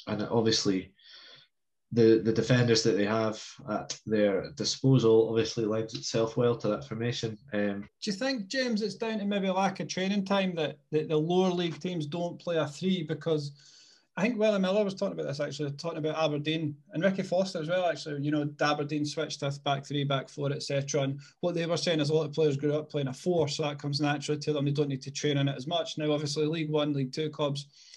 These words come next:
Speaker 2: only two training sessions a week. If they've got a game midweek, the other tra-, training session tends to be more like shaping and stuff, or recovery. So do you think their relative lack of training time contributes to them not wanting to play a, um,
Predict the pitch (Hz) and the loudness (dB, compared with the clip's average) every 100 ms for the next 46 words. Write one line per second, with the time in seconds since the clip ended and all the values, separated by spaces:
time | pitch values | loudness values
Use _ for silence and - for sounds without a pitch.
0 | _ 185 180 - 165 139 170 156 147 151 | _ 0 0 2 -2 0 0 0 0 -2
1 | 139 131 151 190 185 156 147 147 143 135 | -2 -2 2 2 2 -4 -4 -8 -6 -6
2 | 143 175 170 151 151 151 147 139 135 156 | -4 -2 0 0 0 -2 -4 -6 -2 -4
3 | 151 160 - 160 156 151 147 143 143 147 | -4 -8 -4 0 0 0 -2 -2 -4 -2
4 | 147 143 - 143 143 143 135 127 123 - | -2 -4 -6 -2 0 0 0 -4 -6 -2
5 | 151 147 147 151 147 143 135 - _ - | -2 -2 -2 -4 -4 -6 -8 -10 _ -20
6 | - - - 151 143 143 165 190 175 135 | -20 -20 -6 -4 -4 -4 -2 0 0 -2
7 | - 160 151 - _ _ _ _ _ _ | -2 -2 -4 -8 _ _ _ _ _ _
8 | _ 135 139 190 185 185 180 160 - _ | _ -8 -2 0 0 0 0 0 -4 _
9 | - 156 151 151 143 160 156 156 143 180 | -6 0 0 0 0 0 0 -2 -4 0
10 | 190 190 175 151 160 151 147 160 147 147 | 0 2 0 0 0 -2 -2 -6 -6 -6
11 | 143 147 151 151 165 156 147 139 - 165 | -2 0 0 0 -4 -4 -4 -8 -2 0
12 | 170 160 147 _ - 160 151 139 135 139 | 2 0 -4 _ -2 2 2 2 0 -4